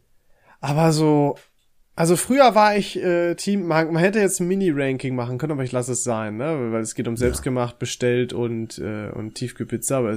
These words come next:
Speaker 1: uns ist allen klar. Okay, nee, warte mal, ist nicht so klar. Was ist bei dir auf der eins?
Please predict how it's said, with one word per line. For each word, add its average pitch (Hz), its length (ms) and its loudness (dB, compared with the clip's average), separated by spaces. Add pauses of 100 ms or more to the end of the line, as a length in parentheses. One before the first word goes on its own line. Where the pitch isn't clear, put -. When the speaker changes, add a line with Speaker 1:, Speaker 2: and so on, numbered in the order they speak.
(160)
Speaker 1:
uns 123 160 -4
ist 120 140 -2
allen 131 260 0
klar. 123 520 0 (760)
Okay, 135 260 0
nee, 123 140 0
warte 120 180 0
mal, 104 80 -4
ist 113 100 -6
nicht 127 140 -2
so 117 100 -4
klar. 120 320 -2
Was 131 160 -2
ist 135 100 -6
bei 135 120 0
dir 139 140 0
auf 135 80 -6
der 117 140 0
eins? 139 380 -4